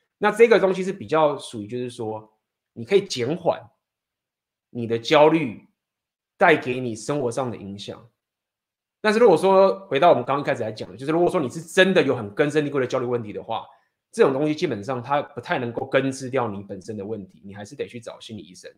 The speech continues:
这是合理的，就不重复了。OK，那下面一个也是我之前有提过的一个方法啦，其实就是所谓的 meditation，就是冥想。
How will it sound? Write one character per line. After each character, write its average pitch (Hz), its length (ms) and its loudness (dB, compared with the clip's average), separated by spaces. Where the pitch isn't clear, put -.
这 117 120 -14
是 113 100 -10
合 107 160 -12
理 92 120 -18
的， - 140 -20
就 131 120 -6
不 131 80 -8
重 98 220 -10
复 101 140 -16
了。 90 120 -12
OK， - 360 -12
那 208 500 2
下 220 260 4
面 196 160 4
一 196 60 4
个 175 140 2
也 113 120 -2
是 - 160 -8
我 131 100 -4
之 147 140 -10
前 143 100 -8
有 107 80 -8
提 101 280 -18
过 127 180 -8
的 95 80 -16
一 - 20 -16
个 98 100 -12
方 104 280 -12
法 - 180 -14
啦， - 180 -20
其 - 220 -14
实 123 80 -10
就 151 100 -6
是 160 80 -2
所 160 140 -10
谓 120 60 -4
的 127 80 -6
meditation， 113 840 -12
就 113 120 -14
是 110 260 -14
冥 110 260 -12
想。 - 220 -14